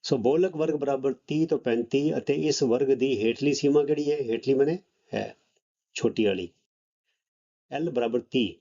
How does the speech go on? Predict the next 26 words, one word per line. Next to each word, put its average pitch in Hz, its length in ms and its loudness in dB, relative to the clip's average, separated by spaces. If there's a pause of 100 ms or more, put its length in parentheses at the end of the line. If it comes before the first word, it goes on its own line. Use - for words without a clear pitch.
(500)
ਤੇ 139 80 -14
ਵਰਗ 143 300 -2
ਅੰਤਰਾਲ 156 380 0
ਦਾ 165 120 0
ਮਾਪ 147 280 0
ਕਿੰਨਾ 160 180 2
ਹੋ 151 80 2
ਜਾਏਗਾ? 151 320 0 (320)
ਇਹ 131 60 -4
ਪੈਂਤੀ 123 400 -2
ਚੋਂ 139 100 2
ਤੀਹ 147 240 -4
ਘਟਾ 147 140 0
ਲਵੋ, 123 280 -2
ਇਹ 143 140 -6
ਦੋਨਾਂ 120 280 2
ਦਾ 135 100 2
ਅੰਤਰ 131 220 0
ਕਿੰਨਾ 139 200 2
ਹੈ? 131 120 -2
ਪੰਜ। 95 220 -4
ਇਹ 110 280 -4
'ਚ - 100 -10
ਪੰਜ 120 220 2
ਹੋ 117 80 4
ਗਿਆ। 120 220 0